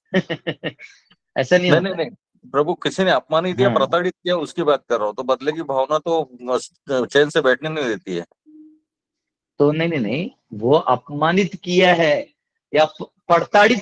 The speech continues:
Speaker 1: किया है तो reaction करिए, अपमानित किया है तो, हाँ, बोलिए कि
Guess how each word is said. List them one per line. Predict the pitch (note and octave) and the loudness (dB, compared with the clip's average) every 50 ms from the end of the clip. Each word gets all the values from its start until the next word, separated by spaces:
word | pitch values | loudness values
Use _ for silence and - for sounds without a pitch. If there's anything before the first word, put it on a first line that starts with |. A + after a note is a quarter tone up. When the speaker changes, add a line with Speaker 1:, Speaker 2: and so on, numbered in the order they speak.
| - - | -4 -6
Speaker 1:
किया | A#3+ A#3 A#3+ A#3 | -2 2 2 2
है | A3+ A3+ | 2 2
तो | A3+ A#3 | 2 0
reaction | A3 G#3+ G#3+ G3+ F#3+ - G3+ G3 F3+ D#3+ | 0 0 0 -2 -2 -2 -2 -2 -2 0
करिए, | C#3+ C#3+ B2+ A#2 G#2 F#2+ E2+ - _ _ _ _ - - - - _ - | 0 0 0 0 -4 -8 -10 -14 _ _ _ _ -20 -20 -20 -20 _ 0
अपमानित | D3+ D#3+ F3+ F#3+ F#3 G3+ G#3 G#3+ A3+ A#3 F#3+ - - | 0 2 2 2 0 0 0 0 -2 -4 -6 -8 -6
किया | G#3 G#3+ A3 A3 G#3+ | -2 0 2 4 4
है | G#3+ G#3 G3 | 4 4 2
तो, | G3 - G3 F#3+ | 2 0 -2 0
हाँ, | E3+ E3+ E3 D#3+ | 2 2 0 0
बोलिए | D#3+ D3 D3 D3+ E3 E3+ E3+ F3+ F#3 F#3 | -2 -4 -6 -4 -4 -2 0 0 0 0
कि | - - F#3+ F#3 F#3 F3+ | 0 -4 -6 -6 -6 -6